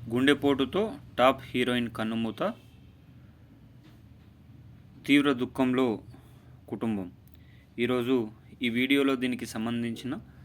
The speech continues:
పూర్తి సమగ్రమైన సమాచారం గురించి తెలుసుకుందాం. ఎవరైనా మొట్టమొదటిసారిగా మన ఛానల్ని చూస్తున్నట్లయితే, చూసిన వెంటనే లైక్ చేయండి, అదేవిధంగా షేర్ చేయండి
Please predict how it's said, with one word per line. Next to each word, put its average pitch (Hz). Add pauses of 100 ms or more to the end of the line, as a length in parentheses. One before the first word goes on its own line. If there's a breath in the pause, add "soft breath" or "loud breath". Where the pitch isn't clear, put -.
(360 loud breath)
పూర్తి 127
సమగ్రమైన 117
సమాచారం 107
గురించి 101
తెలుసుకుందాం. 98 (720 loud breath)
ఎవరైనా 120
మొట్టమొదటిసారిగా 123
మన 113
ఛానల్ని 113
చూస్తున్నట్లయితే, 110 (840 loud breath)
చూసిన 123
వెంటనే 113 (200)
లైక్ 107
చేయండి, 120 (960)
అదేవిధంగా 110
షేర్ 104
చేయండి 113